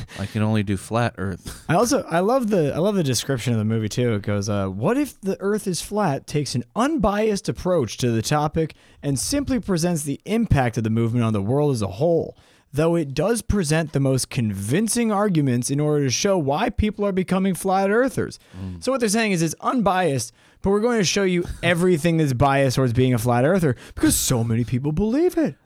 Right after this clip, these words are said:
Speaker 1: Well, it's funny because the, the term unbiased would be everybody on Earth. Like, if you existed on Earth,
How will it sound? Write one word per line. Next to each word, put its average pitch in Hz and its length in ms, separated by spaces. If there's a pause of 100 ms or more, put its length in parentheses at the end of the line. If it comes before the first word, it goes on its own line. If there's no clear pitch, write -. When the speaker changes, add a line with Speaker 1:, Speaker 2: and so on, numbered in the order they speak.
Speaker 1:
Well, 131 260
it's 127 200
funny 170 320
because 101 720 (100)
the, 101 400 (100)
the 104 120
term 135 340
unbiased 113 840
would 101 380
be 98 400 (200)
everybody 104 880 (800)
on 104 220
Earth. 120 460 (1500)
Like, 104 320 (180)
if 113 200
you 143 140
existed 120 520
on 107 240
Earth, 110 400